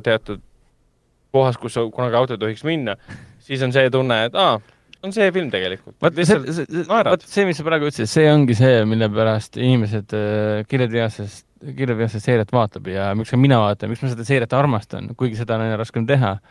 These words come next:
Speaker 2: Äh, äh, se-, sest tegelased ja see, see perekonnateema, see reaalselt, see pole nali, see
Speaker 1: Jah,
Speaker 2: töötab.
Speaker 1: jah.
Speaker 2: Sellepärast meile meeldib see seebikas ja meile meeldib need tegelased, need jäävad samaks.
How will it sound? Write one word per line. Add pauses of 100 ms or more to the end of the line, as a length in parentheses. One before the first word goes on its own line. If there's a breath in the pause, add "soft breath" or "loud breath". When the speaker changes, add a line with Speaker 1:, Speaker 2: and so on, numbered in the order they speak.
(300 soft breath)
Speaker 2:
Äh,
äh,
se-, (180)
sest
tegelased (100)
ja
see, (100)
see
perekonnateema,
see
reaalselt,
see
pole
nali,
see
Speaker 1:
Jah,
Speaker 2:
töötab.
Speaker 1:
jah.
Speaker 2:
Sellepärast
meile
meeldib
see
seebikas
ja
meile
meeldib
need
tegelased,
need
jäävad
samaks.